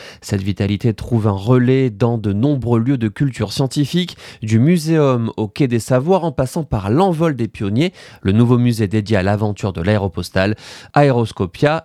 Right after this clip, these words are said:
et bien sûr la Cité de l'Espace qui s'illustre une fois encore avec Lune Explorer, une animation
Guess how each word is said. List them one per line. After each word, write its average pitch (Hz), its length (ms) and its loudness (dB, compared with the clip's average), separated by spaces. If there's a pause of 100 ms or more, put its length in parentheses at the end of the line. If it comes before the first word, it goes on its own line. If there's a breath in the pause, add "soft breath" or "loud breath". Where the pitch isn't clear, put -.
et 190 220 4
bien 131 320 0
sûr 123 380 -2
la 110 100 0
Cité - 240 -4
de 92 80 -2
l'Espace 107 560 0
qui 113 100 -6
s'illustre 117 460 -2
une 123 100 0
fois 175 160 0
encore 156 460 0
avec 131 380 0
Lune 135 320 0
Explorer, 117 600 0 (340 loud breath)
une 139 160 0
animation 104 580 -2